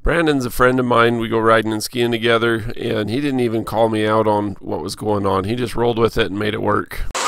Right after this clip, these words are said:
We watched this screech really fast and easy, and now you just gotta fight it and fight it and fight it. Way, way harder if you don't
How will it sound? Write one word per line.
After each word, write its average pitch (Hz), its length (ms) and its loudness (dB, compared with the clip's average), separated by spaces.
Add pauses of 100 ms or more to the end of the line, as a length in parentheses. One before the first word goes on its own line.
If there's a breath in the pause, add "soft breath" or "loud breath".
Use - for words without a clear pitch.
(100)
We 180 140 0
watched 196 400 0
this 185 380 0 (320)
screech 170 420 0 (160)
really 170 300 0
fast 147 480 -2
and 147 100 0
easy, 131 540 0
and 120 240 0
now 156 100 2
you 156 140 2
just 151 140 -2
gotta 139 200 2
fight 147 400 0
it 139 100 0
and 139 120 -2
fight 139 260 0
it 131 100 0
and 131 120 -2
fight 139 380 0
it. 131 120 0 (160)
Way, 175 240 2
way 165 180 2
harder 147 460 2
if 139 160 0
you 143 60 -2
don't 143 180 0